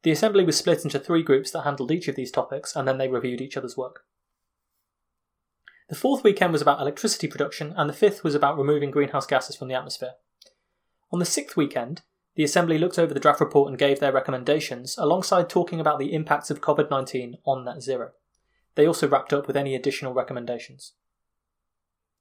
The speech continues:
When it comes to giving opinions, there are a couple of ways that this was done. Sometimes the assembly members drafted their own opinions entirely from the bottom up in a collaborative process. Sometimes they were allowed to vote on predetermined options.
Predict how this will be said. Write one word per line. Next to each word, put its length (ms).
When 120
it 80
comes 240
to 80
giving 200
opinions, 480
there 100
are 40
a 40
couple 260
of 80
ways 220
that 100
this 160
was 120
done. 280
Sometimes 480
the 100
assembly 320
members 320
drafted 300
their 200
own 160
opinions 480
entirely 400
from 160
the 80
bottom 300
up 300
in 120
a 60
collaborative 640
process. 500
Sometimes 320
they 100
were 60
allowed 260
to 80
vote 320
on 120
predetermined 560
options. 540